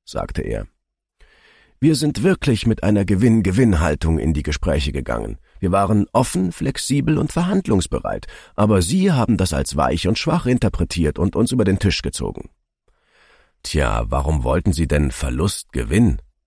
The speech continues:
fragte ich. "Das wollten wir ja gar nicht. Wir waren auf Gewinn-Gewinn aus." "Ich dachte, Sie hätten gesagt, die anderen hätten Sie über den Tisch gezogen?" "Stimmt, das haben sie auch." "Also haben Sie verloren?"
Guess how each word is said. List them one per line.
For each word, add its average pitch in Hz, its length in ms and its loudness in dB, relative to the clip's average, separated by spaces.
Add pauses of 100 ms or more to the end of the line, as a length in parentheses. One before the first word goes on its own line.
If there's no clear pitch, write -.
(100)
fragte - 380 -8
ich. - 300 -14 (400)
"Das 82 220 -6
wollten 120 280 2
wir 175 100 6
ja 101 140 4
gar 80 180 0
nicht. 69 260 -4 (240)
Wir 104 220 4
waren 117 280 4
auf - 200 0
Gewinn-Gewinn 139 840 4
aus." 78 460 -4 (960)
"Ich 60 220 -4
dachte, 73 260 -4
Sie 80 120 0
hätten 80 180 0
gesagt, 78 400 0
die 64 160 -6
anderen 80 400 0
hätten 98 260 0
Sie 107 140 -2
über 78 220 0
den - 260 -2
Tisch - 220 -2
gezogen?" - 460 -6 (460)
"Stimmt, 208 360 2
das 123 120 0
haben 160 220 4
sie 113 140 0
auch." - 340 -6 (800)
"Also 67 360 0
haben 85 360 4
Sie 71 280 -2
verloren?" 90 640 2